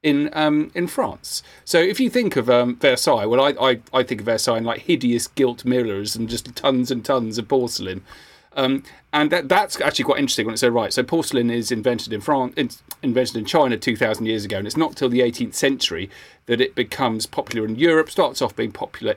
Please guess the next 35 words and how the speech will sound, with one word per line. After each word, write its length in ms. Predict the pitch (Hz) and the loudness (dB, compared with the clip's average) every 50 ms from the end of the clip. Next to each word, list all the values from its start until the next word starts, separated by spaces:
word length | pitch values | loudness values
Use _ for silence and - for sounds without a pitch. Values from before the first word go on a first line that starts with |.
| - _ - | -4 _ -2
in, 340 | 123 110 107 107 104 107 101 - _ _ _ _ _ - | -2 -2 -2 -4 -6 -8 -12 -16 _ _ _ _ _ -10
uh, 280 | 117 110 110 107 107 107 | -6 -4 -4 -2 -4 -4
Germany, 460 | 113 - 135 113 104 101 95 92 98 - - | -2 0 0 0 0 -2 -6 -8 -10 -10 -8
and 120 | 123 117 120 | -6 -2 -2
then 160 | 120 117 113 | -2 -2 -2
it 120 | 110 - _ - | -6 -8 _ -10
spreads 400 | - - - - 123 104 98 - | -8 -6 -4 -4 -4 -4 -4 -6
to 80 | - | -12
France 460 | 92 - - 120 104 95 92 - - - | -8 -4 -2 -2 -2 -2 -4 -8 -10 -8
in 80 | 101 101 | -8 -8
the 40 | |
seventeen 520 | 101 - - 101 104 98 - - 104 101 101 | -6 -6 -6 -6 -8 -8 -8 -8 -8 -8 -8
thirties. 560 | - - 131 123 - 113 - 107 104 98 - | -6 -2 0 0 0 -2 -4 -8 -10 -8 -4
Along 240 | - 143 170 190 165 | 0 2 2 2 2
comes 240 | - 160 147 131 - | 0 0 0 0 0
Madame 320 | 143 139 139 139 135 131 | 0 0 0 0 0 0
Pompadour, 580 | - 147 135 123 123 110 101 101 95 113 135 - | 0 0 0 0 -2 -4 -2 0 0 0 0 -2
and 100 | 127 - | -4 -2
she's 220 | - 135 127 - - - - - - | -2 -2 -2 -2 -6 -16 -20 -8 0
doing 220 | - 170 165 156 135 | 2 4 4 4 4
her 80 | 143 170 | 2 4
best 320 | - 156 139 - - - | 4 4 2 2 0 0
to 80 | - 139 | 2 2
impress 520 | 131 123 123 - - 160 139 - - - - - - - - - | 4 2 2 0 2 2 2 2 2 -2 -2 -6 -14 -12 -8 -6
the 80 | 151 | -6
king. 300 | 147 - 180 175 165 165 | -2 2 2 2 2 2
She 300 | 147 - 185 196 190 165 - - - - _ _ _ _ - - - _ _ _ _ _ _ _ _ | 0 0 0 0 0 -2 -4 -10 -20 -20 _ _ _ _ -20 -20 -20 _ _ _ _ _ _ _ _
is 160 | - 180 156 175 | 0 2 4 4
interested 560 | 190 220 190 - - 143 - - - 123 120 | 4 2 2 0 0 -2 0 0 0 0 2
in 140 | 123 120 120 | 2 0 0
pink. 420 | - - 156 85 82 - - - - _ _ _ _ _ _ _ _ _ _ _ _ _ _ - | -2 -4 -6 -6 -8 -12 -18 -20 -20 _ _ _ _ _ _ _ _ _ _ _ _ _ _ -2
In 100 | 147 135 | -2 0
fact, 320 | - - 156 131 104 113 | 2 0 0 0 0 2
when 160 | 135 151 170 165 | 2 2 2 2
she 380 | - - - 156 147 143 - | 0 0 0 0 0 0 -4